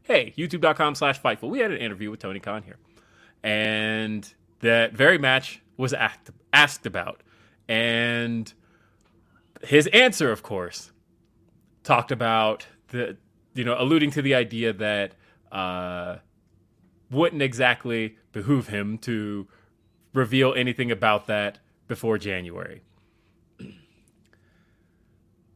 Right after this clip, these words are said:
So, my thinking,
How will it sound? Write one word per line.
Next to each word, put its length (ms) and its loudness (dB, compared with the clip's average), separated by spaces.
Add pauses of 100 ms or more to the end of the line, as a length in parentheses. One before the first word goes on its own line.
(320)
So, 540 4 (880)
my 420 2
thinking, 640 -6